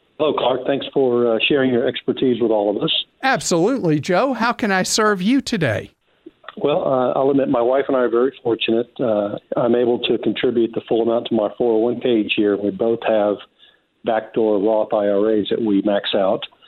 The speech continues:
Speaker 1: Uh, we also have one rental property that's, that's paid for. It used to be our home. And we're looking to save some additional money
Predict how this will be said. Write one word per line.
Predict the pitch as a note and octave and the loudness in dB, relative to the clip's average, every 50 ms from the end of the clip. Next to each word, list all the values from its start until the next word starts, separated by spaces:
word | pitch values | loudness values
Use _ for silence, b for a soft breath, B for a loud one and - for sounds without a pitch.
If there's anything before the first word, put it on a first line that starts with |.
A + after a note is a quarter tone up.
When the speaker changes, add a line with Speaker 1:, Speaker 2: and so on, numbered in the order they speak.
| b b b b b b b _ _ _ - | b b b b b b b _ _ _ -2
Speaker 1:
Uh, | A#2+ A2+ A2 A2 A2 A2 | 0 0 0 -2 -2 -2
we | - C#3+ C3+ D3 | 0 2 2 2
also | D#3+ E3 - - | 2 0 0 0
have | C3+ B2+ A2+ | 0 0 2
one | A2+ A#2+ B2+ C3 C3 A#2+ | 2 2 2 2 2 2
rental | A#2 B2 B2 A#2 G#2 | 2 2 0 0 -2
property | - - A2 G2 F#2+ - F#2+ F#2 F#2 - | -2 -2 -2 -2 0 -2 -4 -6 -4 -4
that's, | G#2 G2 G2 - - - - | -4 -4 -4 -4 -8 -8 -4
that's | - A2+ - - - | -2 -2 -2 -2 -4
paid | - - A2+ G#2+ - - | -2 -2 -2 -2 -2 -2
for. | - G2 | -2 0
It | A2+ A2+ | 0 0
used | A#2 A#2 - | 0 0 0
to | A#2 | 0
be | A2 G#2+ | 2 2
our | G2+ G2 G2 G2 | 2 2 2 2
home. | G2+ G#2+ G2+ F#2 E2+ - - b b b b b b b b _ _ _ - | 0 0 0 0 -2 -6 -10 b b b b b b b b _ _ _ -4
And | A2 G#2 G#2 A2 | -2 0 2 2
we're | A2+ A#2 | 2 4
looking | A#2 B2+ C#3+ C#3+ - - C#3 C3 C3 | 4 2 2 0 0 0 -2 -2 -2
to | - B2+ G#2+ F#2+ - - | -2 -2 -2 -2 -2 -2
save | B2+ A#2 A2 A2 | -2 -2 0 0
some | - A2+ | -2 -2
additional | G#2 G2+ - G3 F#3 - - C3+ A2+ | -2 0 0 0 0 0 0 2 2
money | - G#2 G2+ F#2+ G#2+ C3 C3+ | 2 2 2 2 0 -2 -2